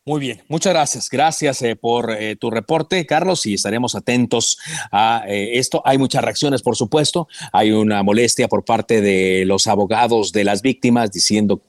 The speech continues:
que fueron irrisorias las medidas cautelares dictadas, eh, por el juez, pero esto todavía no concluye. Vamos a ver qué ocurre el próximo martes en la continuación de esta audiencia.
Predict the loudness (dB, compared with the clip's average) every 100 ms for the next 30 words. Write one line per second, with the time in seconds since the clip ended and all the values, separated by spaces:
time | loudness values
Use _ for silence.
0 | -4 -2 0 2 4 4 2 4 4 4
1 | 4 4 4 2 0 0 -2 -4 -8 -10
2 | 0 4 4 4 0 2 2 2 0 0
3 | 0 2 2 0 0 0 2 2 2 0
4 | 0 2 2 2 -4 -16 -20 _ 0 0
5 | 0 -4 -2 -2 -4 -8 -10 -12 -14 -4
6 | 0 2 0 0 0 0 -4 -2 -4 -4
7 | -6 -10 -20 -6 -4 -2 0 0 2 0
8 | 0 -4 -4 -4 -4 -2 0 0 2 0
9 | 0 0 0 0 2 0 2 0 0 -2
10 | -2 0